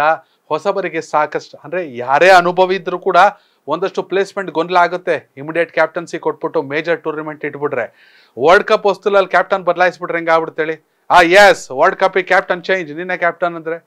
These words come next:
ಪ್ರೆಷರ್ ಅನ್ನೋದು ಸಹಜವಾಗಿ ಯಾರ ಮೇಲೆ ಬೇಕಾದ್ರೂ ಬೀಳುತ್ತೆ. ಇಲ್ಲ, ಇದೊಂದು ವರ್ಲ್ಡ್ ಕಪ್ ನಿಮ್ ಕ್ಯಾಪ್ಟನ್ಸಿ ಇಲ್ಲ ನಡೀಲಿ ಅಂತ ಹೇಳೋದು ಪ್ರಧಾನಿ ಮೋದಿ ಅವರ ಮಾತು. ಹೀಗಾಗಿ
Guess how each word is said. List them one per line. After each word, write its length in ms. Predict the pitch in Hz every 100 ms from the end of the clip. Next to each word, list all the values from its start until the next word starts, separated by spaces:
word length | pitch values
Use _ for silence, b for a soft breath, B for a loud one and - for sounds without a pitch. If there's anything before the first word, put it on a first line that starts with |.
| _ _ _ _ _
ಪ್ರೆಷರ್ 360 | 131 135 160
ಅನ್ನೋದು 240 | 156 147 151
ಸಹಜವಾಗಿ 520 | 147 139 143 143 135
ಯಾರ 160 | 131 135
ಮೇಲೆ 160 | 131
ಬೇಕಾದ್ರೂ 320 | 127 123 127
ಬೀಳುತ್ತೆ. 680 | 113 127 120 107 - - - 131
ಇಲ್ಲ, 160 | 175
ಇದೊಂದು 360 | 185 156 196 180
ವರ್ಲ್ಡ್ 220 | 180 175
ಕಪ್ 260 | 175 - 143
ನಿಮ್ 180 | 160
ಕ್ಯಾಪ್ಟನ್ಸಿ 480 | 165 170 - 160 156
ಇಲ್ಲ 120 | 147
ನಡೀಲಿ 340 | 139 135 147 147
ಅಂತ 160 | 135
ಹೇಳೋದು 380 | 139 127 123 147 143
ಪ್ರಧಾನಿ 320 | - 127 131 131
ಮೋದಿ 280 | 127 123
ಅವರ 140 | 127 123
ಮಾತು. 300 | 117 113 110
ಹೀಗಾಗಿ 540 | 123 135 131 147 147